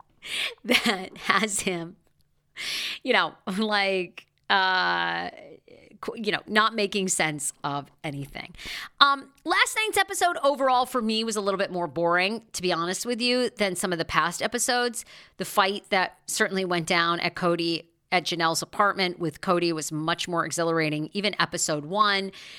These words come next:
with Christine, like, officially leaving. Even last week's episode of Christine talking to her kids about the matchmaker. Like I said, I feel like Christine's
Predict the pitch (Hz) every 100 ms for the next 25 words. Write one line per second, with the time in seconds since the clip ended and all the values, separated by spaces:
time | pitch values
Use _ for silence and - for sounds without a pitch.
0 | - - - - 208 - - 180 - 185
1 | 180 160 - - 180 - 160 160 190 240
2 | 226 214 208 - 262 277 247 - - 208
3 | 208 220 226 220 - 190 208 - 190 175
4 | 175 - 170 - 175 - 190 180 175 165
5 | 160 160 151 214 208 208 180 - 160 156
6 | 151 160 185 - 180 175 180 175 - 208
7 | 220 208 202 180 - 202 233 254 247 220
8 | 208 180 170 _ - - 190 - 185 175